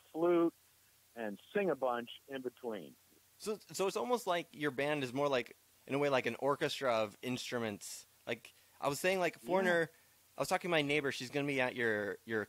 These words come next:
Speaker 2: concert on the twenty-fourth in Kamloops here, uh, Joan. And she was saying, like, sh-, she's okay with, like, how many members have been in and out of the band because the music hasn't changed.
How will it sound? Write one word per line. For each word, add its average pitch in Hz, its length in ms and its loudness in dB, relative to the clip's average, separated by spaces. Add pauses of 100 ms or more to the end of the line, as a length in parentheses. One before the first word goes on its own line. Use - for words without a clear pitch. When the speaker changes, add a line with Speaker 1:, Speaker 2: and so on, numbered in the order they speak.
(140)
Speaker 2:
concert 135 560 0
on 107 100 -6
the 101 60 -6
twenty-fourth 117 600 -4
in 110 120 -8
Kamloops 120 760 -4 (240)
here, 104 380 -4 (280)
uh, 98 320 0
Joan. 113 440 0 (420)
And 143 120 -2
she 170 100 -2
was 165 120 -4
saying, 165 180 0
like, 143 260 -4 (520)
sh-, - 140 -16 (520)
she's 175 180 -2
okay 196 280 0
with, 185 160 0
like, 143 160 0
how 156 240 0
many 151 240 -2
members 147 360 -2
have 117 120 -10
been 123 160 -2
in 127 140 -2
and 117 100 -2
out 127 140 0
of 120 80 -8
the 107 40 -10
band 131 380 -4
because 110 200 -12
the 110 40 -12
music 127 340 -4
hasn't 104 240 -8
changed. 113 540 -4